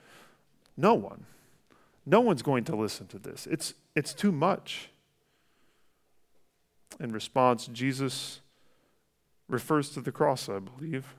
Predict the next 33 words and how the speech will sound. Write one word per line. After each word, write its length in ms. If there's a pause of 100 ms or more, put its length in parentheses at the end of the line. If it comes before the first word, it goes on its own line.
(880)
even 240
more 200
clearly 380
than, 280 (840)
even 240
more 160
clearly 320
when 160
he 100
says, 560
in 140
a 40
sense, 400 (280)
"Do 100
you 80
find 340
these 220
words 280
offensive?" 600
You, 180
you 100
notice 320
that 200
in 80
verse 180
sixty-one. 500
"Do 120
you 80
take 220
offense 380
at 100
this?" 280 (240)
Yeah, 220